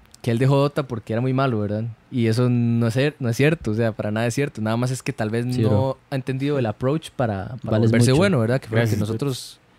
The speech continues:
Speaker 1: de-, encontramos por pura suerte con, con estos compas. Em, entonces, si usted se mete a, a ver los streams de consejos de gente pro en LOL, por ejemplo, lo voy a decir en LOL porque aplica aquí en Mortal lo que tú acabas de decir. <clears throat>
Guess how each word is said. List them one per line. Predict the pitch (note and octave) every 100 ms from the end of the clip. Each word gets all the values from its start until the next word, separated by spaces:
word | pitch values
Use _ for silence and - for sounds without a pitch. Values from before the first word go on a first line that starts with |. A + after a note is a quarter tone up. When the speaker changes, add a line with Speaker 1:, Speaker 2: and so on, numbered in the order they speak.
| -
Speaker 1:
de-, | B2+
encontramos | - A2 G#2+ G#2+ A#2 C#3+
por | - A#2
pura | C3 C#3
suerte | D3+ D#3+ E3+
con, | B2 A2+ A2+ _ - - - - - -
con | A#2+
estos | A2+ C#3+
compas. | - F3 F#3 A2+ - - - - _ _
Em, | C#3 C3 B2+ A#2 A2 - _ _ _ -
entonces, | - D#3 F3 - -
si | -
usted | C3 -
se | C#3+
mete | E3 E3+ F3+
a, | F3 E3+
a | C3+
ver | C3 D3
los | D#3+
streams | D#3+ - D#3+ D#3 A#2+
de | A2+
consejos | - A2 G#2 C3+ D3
de | C#3
gente | C3+ C#3 C#3+
pro | - D#3 B2+
en | G#2+
LOL, | C3 D3+ -
por | A2
ejemplo, | G2+ C#3 - D3+ -
lo | A2+
voy | A#2+
a |
decir | C3
en | C#3+
LOL | D3 D3
porque | - G#2+
aplica | - A#2 B2+
aquí | -
en | C3
Mortal | C3 C#3 C3+
lo | A2
que | -
tú | - A2+
acabas | B2+ A#2 A#2+
de |
decir. | E3 _ _ - - - _ -
<clears throat> | G#3+ G3 D3